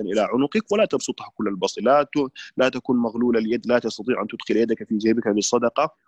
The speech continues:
ولا تنثر ما عندك كله، لأنك ستحتاج إليه. قال: "واليد العليا خير من اليد السفلى"، اليد المعطية خير من اليد الآخذة. "وابدأ بمن تعول"، تقول امرأتك: "أنفق علي أو طلقني"، ويقول مملوك: "أنفق علي أو بعني"،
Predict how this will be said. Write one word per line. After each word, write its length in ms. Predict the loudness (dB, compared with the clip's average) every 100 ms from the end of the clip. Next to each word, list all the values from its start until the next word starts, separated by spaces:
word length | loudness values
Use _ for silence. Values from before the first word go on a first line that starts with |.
| -4
ولا 180 | 0 0
تنثر 380 | -2 -4 -4
ما 160 | -2 -2
عندك 280 | -2 -2 -2
كله، 560 | -4 -2 0 2 2 0
لأنك 440 | 0 -2 -4 -4
ستحتاج 520 | -6 -4 -4 0 0
إليه. 400 | 0 2 2 2 -2 -8 -2
قال: 200 | 0 0
"واليد 340 | 0 -2 0
العليا 440 | -2 0 4 4
خير 220 | 4 2 0
من 100 | -2
اليد 140 | -4
السفلى"، 360 | -4 -6 -2 0 2
اليد 240 | 0 2
المعطية 580 | 0 0 -2 2 2 2 -6 -12 0
خير 180 | 2 4
من 200 | 2 2
اليد 220 | 2 2
الآخذة. 540 | 2 0 0 0 0 0 _ -2
"وابدأ 300 | -2 0 -2
بمن 260 | 0 -4 -4
تعول"، 360 | -2 2 2
تقول 340 | 0 -2 2 2
امرأتك: 500 | 2 0 -2 -4 -2
"أنفق 540 | 0 -2 -2 -4 -4 _ _ _ _ _ -20 -20 _ -6
علي 360 | -2 0 0 0
أو 140 | -4
طلقني"، 680 | -4 -2 -2 -2 -2 -2 -4 -12 -2
ويقول 380 | 2 2 2 2
مملوك: 400 | 2 0 0 0
"أنفق 340 | -2 -4 -4 0
علي 320 | 2 4 4
أو 140 | 2
بعني"، 460 | 2 0 0 -2 -2